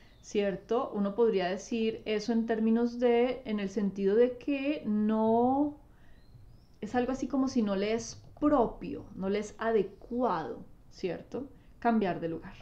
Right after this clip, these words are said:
Entonces, Dios no se mueve. Parece que lo que dice este fragmento, la, la, el análisis que podemos hacer es, tiene que ver con que se queda quieto, pero eso, y eso significa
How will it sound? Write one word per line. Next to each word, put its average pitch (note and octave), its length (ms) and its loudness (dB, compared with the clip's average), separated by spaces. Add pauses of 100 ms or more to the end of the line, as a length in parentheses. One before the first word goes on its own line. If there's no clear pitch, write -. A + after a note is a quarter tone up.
(1700)
Entonces, F#3+ 380 0
Dios C#4 340 2
no D4 220 10
se D4 160 6
mueve. D#4 440 4 (760)
Parece B3 320 4
que F4+ 80 2
lo E4 140 2
que A#3+ 80 4
dice G3+ 220 2
este C#4+ 160 -4
fragmento, A3 760 -4
la, - 360 -6
la, - 200 -14 (220)
el G#3 100 -4
análisis A#3 600 0
que G#3 100 -4
podemos G3 380 -4
hacer G#3 460 -6
es, G#3 280 -4 (280)
tiene A#3+ 200 6
que C4 100 0
ver G3+ 180 4
con A#3 140 -2
que B3+ 80 -2
se G#3 180 -6
queda F#3+ 340 -2
quieto, B3+ 520 2 (420)
pero E4+ 640 4
eso, A#3 420 4
y C4 80 6
eso C#4 160 0
significa E4 840 0